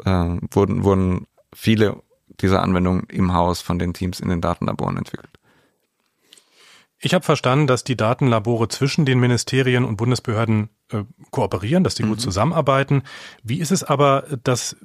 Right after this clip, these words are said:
Speaker 2: wie arbeiten denn aber die Datenlabore mit anderen Bereichen in der Verwaltung zusammen? Gibt's da auch starke Kooperationen oder, äh, gibt's da auch vielleicht sogar Vorbehalte?
Speaker 1: Also, das hatte ich gerade schon angesprochen. Es gibt dann quasi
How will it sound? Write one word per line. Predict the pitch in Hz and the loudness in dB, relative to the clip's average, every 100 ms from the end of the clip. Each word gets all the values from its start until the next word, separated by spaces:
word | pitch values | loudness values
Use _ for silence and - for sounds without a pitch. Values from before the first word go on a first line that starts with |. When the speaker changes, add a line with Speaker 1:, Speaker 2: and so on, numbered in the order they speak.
| - | -18
Speaker 2:
wie | 151 127 123 | -8 -4 0
arbeiten | 135 143 139 | 2 2 2
denn | 127 127 | 2 2
aber | 131 123 120 | 0 0 0
die | 120 104 | 0 0
Datenlabore | 104 127 127 110 113 107 | 0 2 0 2 0 2
mit | 107 - | 0 0
anderen | 117 110 107 | 0 2 2
Bereichen | 92 90 113 101 98 | 2 0 0 0 -2
in | 170 | 2
der | 175 | 2
Verwaltung | - 92 82 - 80 | 0 -2 -2 -4 -8
zusammen? | - 98 78 82 | -8 -8 -10 -10
Gibt's | 104 - | -10 -4
da | 104 107 | 0 2
auch | 135 | 0
starke | - 113 117 - 117 110 _ _ _ _ | 0 0 2 2 0 0 _ _ _ _
Kooperationen | - 123 123 107 101 - 104 131 202 | -4 -2 0 0 0 0 2 4 2
oder, | 147 117 107 104 117 | 2 0 2 0 0
äh, | 107 | -2
gibt's | - - | -2 -4
da | 98 | -4
auch | - | -4
vielleicht | 104 - | -6 -2
sogar | 104 90 | -2 -2
Vorbehalte? | 117 120 120 135 139 185 185 _ _ _ _ _ _ _ _ _ _ _ _ _ - | -2 -2 -2 -2 -2 -4 -4 _ _ _ _ _ _ _ _ _ _ _ _ _ -4
Speaker 1:
Also, | 113 107 104 - 170 175 - _ _ - 175 214 - - | 0 2 0 -2 -10 -14 -16 _ _ -16 -12 -12 -16 -6
das | 107 - | -2 -2
hatte | 107 110 | -2 -2
ich | |
gerade | 107 110 | 0 0
schon | 104 - | 0 0
angesprochen. | 117 107 104 98 | 0 0 0 0
Es | - | -2
gibt | 110 | -2
dann | 104 98 - | 0 0 -2
quasi | - 101 98 101 98 | -2 0 0 -2 -2